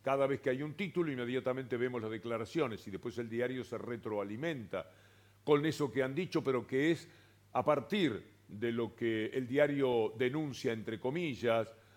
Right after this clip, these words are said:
o, eh, posiciona desde el punto de vista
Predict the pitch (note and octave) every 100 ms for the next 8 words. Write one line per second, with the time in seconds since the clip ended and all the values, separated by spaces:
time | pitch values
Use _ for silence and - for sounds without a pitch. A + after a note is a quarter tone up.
0 | _ - A#2 A#2+ A#2 A2 A2 G2+ - -
1 | - G#2 C3 D3+ - D3+ - F#3 E3 A#2+
2 | A2+ G2+ G2 G2+ B2+ A#2 A2 G2+ G#2+ -
3 | G2+ F2